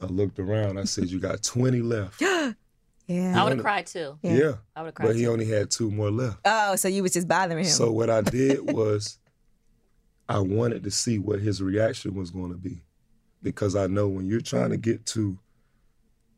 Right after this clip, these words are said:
Speaker 1: the mission, when you're trying to get to the top of that mountain, you're gonna have distractions all around you. You're gonna have people trying to pull you down.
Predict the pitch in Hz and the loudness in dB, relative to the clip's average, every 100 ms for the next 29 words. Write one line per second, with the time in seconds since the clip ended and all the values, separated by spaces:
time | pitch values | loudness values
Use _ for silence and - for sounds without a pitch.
0 | _ _ _ _ 110 101 107 107 98 90 | _ _ _ _ -4 0 0 0 -4 -4
1 | 92 107 123 120 113 110 104 104 98 - | -4 -4 -2 -2 0 -2 -2 -2 -2 -2
2 | 104 98 98 95 95 101 - - - _ | -2 -2 -2 -2 -2 -4 -6 -12 -18 _
3 | _ _ _ 101 98 117 110 107 101 - | _ _ _ -4 0 0 0 0 0 -2
4 | 87 - 101 95 98 87 92 90 90 92 | -6 -4 -4 -4 -8 -4 -4 -4 -4 -6
5 | 87 92 104 - _ _ _ _ _ 95 | -6 -10 -18 -20 _ _ _ _ _ -4
6 | 95 110 107 107 - 110 107 95 107 98 | 0 0 0 -2 -2 -4 -4 -4 -2 -2
7 | 92 - 101 95 90 90 92 82 | -4 -4 -2 0 -2 -2 -4 -6